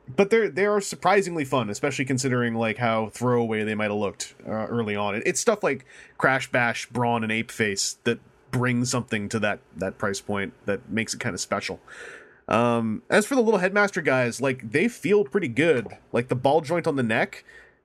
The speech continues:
is, uh, is pretty darn solid. The ball jointed arms let them flap out just, like, five degrees, but just enough to look alive. I'm real bummed out that they have a unileg. Uh, and they do because the back of their uni leg has, like, a tab that's used for some of the universal placement stuff.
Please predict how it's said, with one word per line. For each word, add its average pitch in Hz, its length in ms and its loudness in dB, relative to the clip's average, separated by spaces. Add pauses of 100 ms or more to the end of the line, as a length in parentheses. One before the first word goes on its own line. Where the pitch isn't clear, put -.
(100)
is, 120 480 0
uh, 110 300 0
is 120 120 -2
pretty 165 260 0
darn 135 280 0
solid. 135 440 0
The 117 60 -4
ball 135 220 2
jointed 143 300 -2
arms 131 380 0
let 127 160 0
them 120 120 0
flap 135 440 0
out 131 260 0 (160)
just, 208 540 0
like, 151 180 2
five 156 360 2
degrees, 131 440 -2
but - 160 -2
just 135 260 -4
enough 135 200 -2
to 127 100 -2
look 120 160 0
alive. 127 540 0 (720)
I'm 170 160 2
real 190 240 4
bummed 165 300 0
out 147 180 2
that 135 80 -6
they 139 100 2
have 131 160 2
a 127 80 2
unileg. 107 760 0 (320)
Uh, 110 200 0
and 135 140 -2
they 160 80 2
do 190 260 2
because 156 340 0
the 143 80 0
back 131 320 2
of 131 120 -2
their 151 160 2
uni 147 340 0
leg 147 300 2
has, 127 180 0
like, 120 140 -2
a 113 60 -6
tab 123 420 0
that's 113 220 -4
used 117 200 0
for 113 120 -6
some 120 160 -2
of 113 40 -2
the 113 80 0
universal 117 460 -2
placement 127 400 -2
stuff. 170 380 0